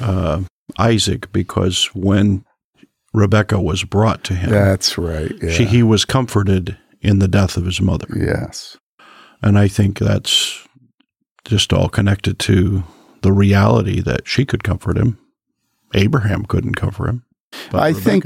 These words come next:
Speaker 1: could.
Speaker 2: so much of what allows women to embrace their vulnerability is for them absolutely forswearing any bitterness, jealousy, or envy. And there are few things that are uglier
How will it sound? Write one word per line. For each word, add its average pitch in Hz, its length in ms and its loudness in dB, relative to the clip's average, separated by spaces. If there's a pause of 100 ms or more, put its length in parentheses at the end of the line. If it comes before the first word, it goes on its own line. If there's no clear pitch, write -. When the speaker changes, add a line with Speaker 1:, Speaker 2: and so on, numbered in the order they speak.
(140)
Speaker 1:
could. 135 120 -4
Speaker 2:
so 214 320 0
much 196 420 0
of 117 220 0
what - 280 0
allows 143 580 0
women 127 260 0
to 120 160 -4
embrace 110 440 0
their 107 140 -2
vulnerability 92 880 -2 (220)
is - 180 -2
for - 200 -2
them 127 400 0 (120)
absolutely 131 1200 -2 (520)
forswearing 104 840 0 (140)
any 120 240 2
bitterness, 82 580 -4
jealousy, - 580 -6
or 64 120 -6
envy. 57 340 -10 (400)
And - 100 -4
there 85 80 -2
are - 40 -4
few 202 240 2
things 165 340 0
that 127 80 0
are 110 180 2
uglier 98 500 -2